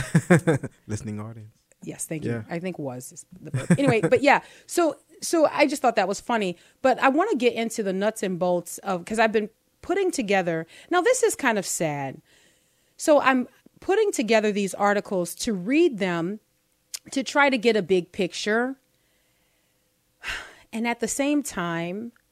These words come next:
Speaker 2: I know that there are certain Christian news outlets that if I read them,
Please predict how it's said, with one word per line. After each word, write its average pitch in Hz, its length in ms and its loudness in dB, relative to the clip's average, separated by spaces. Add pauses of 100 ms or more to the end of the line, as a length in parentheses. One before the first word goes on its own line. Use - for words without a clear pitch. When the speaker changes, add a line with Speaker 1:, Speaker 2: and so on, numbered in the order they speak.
(240)
Speaker 2:
I 202 160 4
know 196 760 0 (380)
that 202 180 0
there 202 260 0
are 180 140 0
certain 240 640 -2
Christian 269 600 -2
news 226 360 0
outlets - 720 -4 (760)
that 208 240 0
if 208 220 -4
I 180 380 2
read 226 500 2
them, 170 500 -4